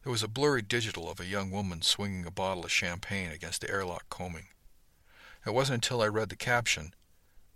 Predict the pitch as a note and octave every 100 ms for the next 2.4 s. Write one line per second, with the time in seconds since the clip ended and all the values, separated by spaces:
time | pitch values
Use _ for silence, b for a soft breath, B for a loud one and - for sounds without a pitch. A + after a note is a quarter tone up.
0 | - - - B2 A2+ - G#2 G2+ F#2+ -
1 | G#2+ G#2 - F2+ - G#2+ F#2+ - - -
2 | G#2 G2+ F2+ F2